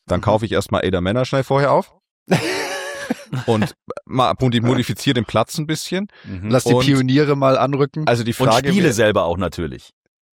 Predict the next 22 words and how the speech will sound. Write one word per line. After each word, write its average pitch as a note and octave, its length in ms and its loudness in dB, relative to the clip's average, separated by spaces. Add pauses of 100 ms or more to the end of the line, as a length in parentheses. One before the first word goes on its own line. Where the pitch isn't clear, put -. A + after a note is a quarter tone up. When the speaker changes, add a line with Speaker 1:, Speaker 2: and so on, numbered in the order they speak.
(180)
Speaker 1:
Ja, F#2 200 0
die F#2 160 -6
Frage A2+ 300 0
wäre, A2+ 120 -2
was A2 120 -2
macht A2+ 180 -6
die A2 40 -6
P G2+ 160 -8
G F2 180 -6
A F2+ 60 -2
Tour, E2+ 220 -2
wenn F2 120 -2
Donald F#2 300 -2
Trump F#2 180 0
wirklich F#2+ 300 -4
das, F#2+ 160 -2
er, - 200 0
und G#2 100 0
das G2+ 180 -4
würde F#2+ 160 0
man, F2+ 220 0
ihm, G#2 260 0